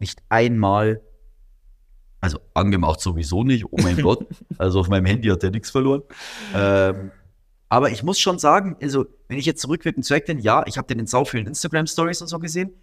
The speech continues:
Speaker 1: Und ja, bei allen Leuten, die ich gesehen hab, ergibt sich so ein Muster. So ein leichtes, sorry. <laughs> Aber muss man schon sagen.
Speaker 2: Grüße gehen raus, die den unter den,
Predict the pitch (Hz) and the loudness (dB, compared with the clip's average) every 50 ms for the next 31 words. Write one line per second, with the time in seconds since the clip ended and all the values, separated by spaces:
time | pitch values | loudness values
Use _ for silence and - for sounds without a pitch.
0 | - - - - 110 101 113 120 131 147 - 135 - - 131 143 151 165 147 147 | -20 -18 -12 -10 -6 0 2 2 2 2 2 0 0 2 2 2 2 4 4 4
1 | 147 156 - 143 135 135 131 - - 113 104 120 135 139 135 - - - 135 127 | 2 2 0 -4 -12 -12 -12 -10 -10 -6 -4 -2 0 0 0 0 0 0 -2 -2
2 | - - - - - - - 131 120 110 113 98 101 110 117 - - - 98 95 | -2 -2 -2 -2 -2 -2 -2 -2 -2 0 0 0 0 0 0 0 -2 -2 0 0
3 | 90 - - - - - - - - - - - _ _ _ _ - 101 92 87 | 0 -2 -6 -16 -20 -20 -20 -20 -20 -20 -20 -20 _ _ _ _ -8 -6 -6 -4
4 | 90 - 90 90 - - 101 - - - _ - - - - 90 92 95 101 107 | -4 -4 -4 -4 -4 -6 -8 -8 -8 -12 _ -20 -16 -6 -2 0 0 2 2 0
5 | 107 107 - 262 262 - - - - 123 120 117 - - 349 349 - - - - | -2 0 2 4 4 4 2 -2 -10 -10 -10 -6 -4 -4 -4 -4 -6 -16 -10 -2
6 | - 120 113 117 120 131 135 - 123 120 110 104 107 104 101 95 90 92 95 95 | 2 2 4 4 4 2 2 2 2 2 2 2 2 4 4 4 4 4 2 0
7 | 92 - - - - _ _ _ _ - 113 104 104 98 98 107 104 98 87 95 | -4 -10 -12 -18 -20 _ _ _ _ -6 -6 -4 -4 -2 0 0 0 0 2 4
8 | 101 104 107 101 - 107 104 95 101 98 98 98 104 90 87 92 90 | 4 4 2 0 -4 -8 -8 -6 -4 -4 -4 -4 -4 -4 -6 -8 -10